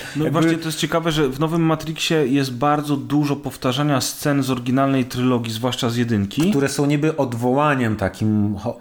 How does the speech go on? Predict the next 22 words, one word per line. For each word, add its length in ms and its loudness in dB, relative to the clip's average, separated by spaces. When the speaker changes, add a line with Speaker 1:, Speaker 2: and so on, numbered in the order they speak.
Speaker 2:
homage'em, 760 0
Speaker 1:
Ale 200 2
Speaker 2:
czy 40 0
tam 100 0
Speaker 1:
one 140 2
też 140 -2
Speaker 2:
tym. 80 0
Speaker 1:
mają 260 2
w-, 100 -8
na 60 0
przykład 240 -4
fabularne, 840 2
fabularny 480 0
sens, 260 0
bo 100 -4
chociażby 360 0
otwarcie 520 -2
czwartego 600 -2
filmu 400 2
jest, 360 -2
jest, 400 0
y, 220 2